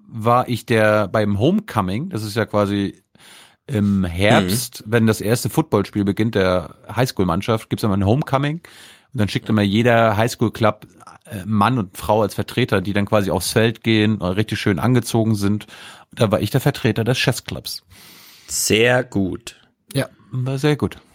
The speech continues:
Speaker 2: Gibt's da noch Fotos von oder sagst du das
Speaker 1: Ich,
Speaker 2: jetzt nur so?
Speaker 1: ich, ich guck, ich guck gleich mal. Ich hab, ich hab irgendwo das, äh, mein,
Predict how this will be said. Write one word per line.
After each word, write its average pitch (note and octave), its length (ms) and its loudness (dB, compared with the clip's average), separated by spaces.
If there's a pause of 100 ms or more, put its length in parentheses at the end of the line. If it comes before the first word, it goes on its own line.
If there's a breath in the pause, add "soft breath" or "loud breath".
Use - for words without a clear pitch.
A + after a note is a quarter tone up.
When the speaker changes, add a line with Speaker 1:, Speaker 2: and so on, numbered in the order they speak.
Speaker 2:
Gibt's - 200 -6
da G#2+ 80 2
noch G2+ 120 0
Fotos E3 360 0
von F#3 260 2
oder G2 440 2
sagst - 280 -6
du - 40 -6
das A2 140 -4
Speaker 1:
Ich, - 160 -8
Speaker 2:
jetzt - 40 -6
nur - 100 -4
so? A#2 100 -4
Speaker 1:
ich, G2 80 -6 (140)
ich - 140 -6
guck, - 180 2
ich - 140 -6
guck - 160 -2
gleich F#2+ 240 0
mal. G2 240 -4
Ich A2+ 140 -6
hab, - 160 -4
ich C3+ 80 -10
hab E3 120 -2
irgendwo D#3+ 240 6
das, C#3+ 220 0
äh, C3 260 0
mein, B2+ 520 -2